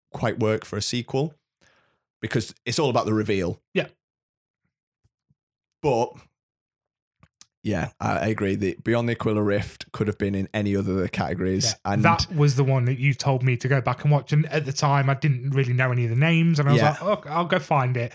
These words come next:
Speaker 1: Yeah.
Speaker 2: And I think that's where our friendship blossomed. 'Cause I
Speaker 1: Yeah.
Speaker 2: messaged you that, I added you on Facebook and messaged you like,
Speaker 1: Yeah. <laughs>
Speaker 2: "Fuck, yes, this episode. I didn't know which one you meant. Fuck,
Speaker 1: Oh,
Speaker 2: dude,
Speaker 1: man.
Speaker 2: yes."
Speaker 1: Yeah. And it's made wa-, it's made one of my,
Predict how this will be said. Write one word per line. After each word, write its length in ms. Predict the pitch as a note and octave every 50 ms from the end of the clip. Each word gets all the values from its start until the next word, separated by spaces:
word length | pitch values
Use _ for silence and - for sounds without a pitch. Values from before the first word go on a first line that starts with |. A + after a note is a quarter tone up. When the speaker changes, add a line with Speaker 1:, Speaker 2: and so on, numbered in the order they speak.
| - -
Speaker 1:
Yeah. 160 | - G#2+ F#2+
Speaker 2:
And 80 | - C#3
I 40 | B2+
think 180 | - D3+ C3+
that's 180 | A#2+ B2+ - -
where 100 | C#3 B2+
our 60 | A#2+ -
friendship 440 | - - C#3 C3 - - D#3 D3
blossomed. 440 | - D3+ D3+ D3 - - B2+ C3+ D3
'Cause 100 | C#3+ -
I 40 | C#3+
Speaker 1:
Yeah. 140 | C#3+ D#3+ F3 C3+ C3+
Speaker 2:
messaged 120 | C#3 D#3+ C3+
you 80 | E3+ D3
that, 140 | D3 D3+
I 140 | D3 D3+ D#3
added 160 | D3 D3+ D3+
you 60 | D3 D3+
on 80 | D3
Facebook 440 | D3 F3+ D#3 C#3+ C#3+ - D3+ C#3+ -
and 140 | D#3 D3+ D3+
messaged 240 | D#3+ D3+ - D#3 D3
you 80 | -
like, 120 | G#3 F#3+ - - -
Speaker 1:
Yeah. 100 | - -
<laughs> 560 | - - - A4 - - D4+ D#4 F#4+ D#4 C4 -
Speaker 2:
"Fuck, 120 | - - - A#3+
yes, 260 | D4 D4+ D#4 C4+ -
this 280 | - - C4+ D4+ C4+ -
episode. 480 | D4 - - B3 - - A3+ A3 G#3
I 80 | F3+ G3
didn't 200 | F#3+ - C4 B3+
know 80 | A#3+ A3+
which 140 | A#3+ -
one 120 | A#3 A#3 A3
you 60 | G#3+
meant. 260 | A3 A#3+ B3+ B3 G#3 D#3+ - -
Fuck, 20 |
Speaker 1:
Oh, 320 | C4 - F3 E3 E3 D#3+
Speaker 2:
dude, 280 | B3 B3 B3 A#3 G#3+ -
Speaker 1:
man. 240 | - - - - C#3+
Speaker 2:
yes." 180 | C#3 C3 A#2+ - - -
Speaker 1:
Yeah. 380 | C3+ C3+ C3+ E3+ D#3+ B2 - - - - - _ _ _
And 380 | D3 D3 D#3 D#3 D#3 D3+ D3 - - _ _ _ _ _ _ _ _ _ _ _ _
it's 180 | - G3+ G#3 G#3
made 280 | A3 A3+ A3+ A3+ G#3 F#3+
wa-, 160 | F#3+ G3 - -
it's 200 | F#3 F#3+ E3 F3
made 220 | F3+ F3+ F#3 F3
one 180 | D#3+ D#3+ D#3+ D3+
of 60 | D3
my, 460 | C#3 C3 B2+ B2 B2 A#2 A#2 A#2 A2